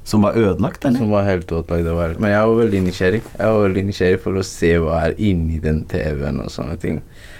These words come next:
Speaker 2: Så jeg sa, «Ok, jeg kan bruke den», og jeg tenkte, «Når jeg skal åpne den helt og se hva er inne, så kaster jeg den.» Ja, og så tok jeg den og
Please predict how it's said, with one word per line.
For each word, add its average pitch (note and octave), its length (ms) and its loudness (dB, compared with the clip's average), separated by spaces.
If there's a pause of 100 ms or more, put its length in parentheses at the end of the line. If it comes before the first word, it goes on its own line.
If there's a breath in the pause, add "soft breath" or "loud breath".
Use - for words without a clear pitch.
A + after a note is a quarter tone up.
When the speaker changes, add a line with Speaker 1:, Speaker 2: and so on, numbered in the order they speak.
(420 loud breath)
Speaker 2:
Så - 200 -2
jeg C3 100 2
sa, A#2+ 160 0
«Ok, A2+ 200 0
jeg G2+ 200 2
kan A2 200 0
bruke E2+ 280 0
den», G2 160 2
og F2+ 80 2
jeg E2+ 200 2
tenkte, E2 320 0
«Når E2+ 180 2
jeg E2 80 0
skal F2 300 0
åpne D#2 320 -2
den D2 180 -2
helt F2+ 260 0 (180)
og - 180 -6
se F2+ 160 0
hva E2+ 240 2
er D2+ 160 0
inne, F#2+ 380 0 (280)
så - 180 -6
kaster - 440 -4
jeg - 100 -8
den.» - 180 -6 (880 loud breath)
Ja, B1+ 180 -4
og G2 180 -2
så B2+ 160 -2
tok A2+ 240 -2
jeg A2 200 -2
den B2+ 340 2
og B2 220 0